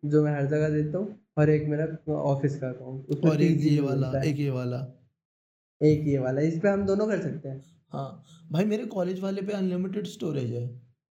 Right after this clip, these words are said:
Speaker 2: पर वो
Speaker 1: अ-, हैं?
Speaker 2: हाँ, पर
Speaker 1: वो
Speaker 2: वो
Speaker 1: बंद कर देंगे कॉलेज से निकलते ही।
Speaker 2: हाँ, वही प्रॉब्लम है, वो बंद कर देंगे।
Speaker 1: हम, मेरे कॉलेज वालों को सुध ही नहीं है भाई।
Speaker 2: सही है भाई।
Speaker 1: दो साल हो गए मुझे निकले हुए।
Speaker 2: भाई सही है ना, तुम्हें नॉस्टैल्जिया तो रहेगा ना कि डॉट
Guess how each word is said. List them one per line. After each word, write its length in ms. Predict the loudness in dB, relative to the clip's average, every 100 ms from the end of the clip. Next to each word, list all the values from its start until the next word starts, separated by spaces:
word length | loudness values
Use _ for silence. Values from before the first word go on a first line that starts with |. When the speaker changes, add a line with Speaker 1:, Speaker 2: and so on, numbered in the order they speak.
| _ _ _ _ _ _ _ _ -2
Speaker 2:
पर 120 | 2
वो 360 | 0 0 -6 2
Speaker 1:
अ-, 40 |
हैं? 400 | 4 4 0 -2
Speaker 2:
हाँ, 460 | -2 -2 -6 -10 -4
पर 100 | 4
Speaker 1:
वो 80 | 4
Speaker 2:
वो 60 | 6
Speaker 1:
बंद 180 | 2
कर 100 | 2
देंगे 320 | 2 0 0 0
कॉलेज 300 | 2 2 2
से 100 | 0
निकलते 320 | 0 -2 -2
ही। 80 | 0
Speaker 2:
हाँ, 360 | 0 -2 -6
वही 400 | -8 -2 0 0
प्रॉब्लम 420 | -2 -4 -4 -4
है, 280 | -6 -8 -12 -20 -20 -12 -6
वो 60 |
बंद 280 | -2 -2 0
कर 120 | -2
देंगे। 220 | -2 4
Speaker 1:
हम, 420 | 4 4 0 -4 -14 -20 -20 -20 _ 0
मेरे 320 | 4 4 4
कॉलेज 320 | 2 0 2
वालों 240 | 0 0 0
को 60 |
सुध 240 | 0 0 2
ही 100 | 2
नहीं 140 | 2
है 100 | 0
भाई। 360 | 0 0 0 -2
Speaker 2:
सही 300 | -2 0 0
है 60 |
भाई। 160 | 0 4
Speaker 1:
दो 140 | 4
साल 240 | 4 2 2
हो 80 | 2
गए 80 |
मुझे 260 | 0 0 0
निकले 260 | 0 0 0
हुए। 240 | 0 -4
Speaker 2:
भाई 260 | -2 -4 -2
सही 260 | -2 -2
है 80 | -2
ना, 160 | -4 -6
तुम्हें 280 | -4 -4 -4
नॉस्टैल्जिया 640 | -4 -4 -2 -2 -2 -4
तो 120 | -4
रहेगा 240 | -4 -4 -4
ना 140 | -6
कि 460 | -4 -4 -4 -6 -6
डॉट 380 | 0 0 -2